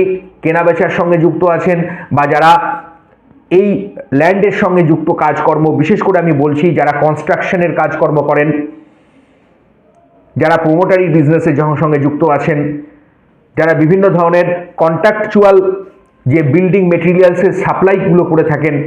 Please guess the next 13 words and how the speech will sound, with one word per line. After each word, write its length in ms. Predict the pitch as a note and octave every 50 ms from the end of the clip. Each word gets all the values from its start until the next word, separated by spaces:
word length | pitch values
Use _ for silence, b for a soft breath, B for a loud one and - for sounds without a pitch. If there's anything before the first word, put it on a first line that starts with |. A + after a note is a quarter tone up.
| - - -
সেখানেও 340 | - G3 E3+ F3 G3 F#3 E3+
কিন্তু 220 | D3+ E3 D3 -
আপনারা 260 | C#3+ B2+ C3 C#3 C#3 C3+ C3+
অনেকটাই 300 | C3 B2+ C3 C3 F#3 F#3+
লাভবান 400 | - C#3 A#2 A#2 A2+ A#2+ D3 F#3
হবেন। 300 | D#3+ - A2 F#2 B2 - - - - - - - - - - _ _ _ _ _ - _ _ _ _ B B B B B B B B B B
জলজ 320 | B2 B2+ G3 G#3+ C4 C#4 D4 D4 -
সামগ্রিকের 520 | C#4+ C4+ C4+ C#4 B3+ C#4 C4 G#3+ C#4+ C#4
উপর, 140 | - C#4+ C#4 - -
তরল 240 | A#3 A3+ A#3 B3+ A#3+
সামগ্রিকের 460 | - B3 A#3+ B3+ B3 A3 A3+ G#3 B3
উপর 120 | A#3+ B3+ A#3+ A3 F3 D#3+
বিজনেস 400 | G3 F#3+ D#3+ E3 A3+ A3+ F3+ -